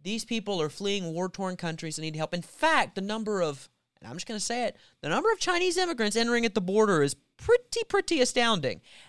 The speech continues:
as is the number of Middle Eastern migrants pouring in through the southern border. We have other ports of entry.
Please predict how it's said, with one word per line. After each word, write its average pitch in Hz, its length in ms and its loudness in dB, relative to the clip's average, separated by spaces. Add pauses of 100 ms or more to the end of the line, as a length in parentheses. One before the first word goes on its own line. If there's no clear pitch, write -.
(100)
as 277 280 0
is 302 180 -4
the 269 80 -6
number 254 300 -2
of 220 120 0
Middle 262 360 0
Eastern 294 420 -4
migrants 147 580 0 (420)
pouring 208 380 -2
in 170 120 -2
through 165 140 -10
the 147 80 -4
southern 135 320 -2
border. 127 320 -6 (220)
We 330 240 4
have 415 240 2
other 427 260 6
ports 349 360 2
of 330 100 0
entry. 339 540 0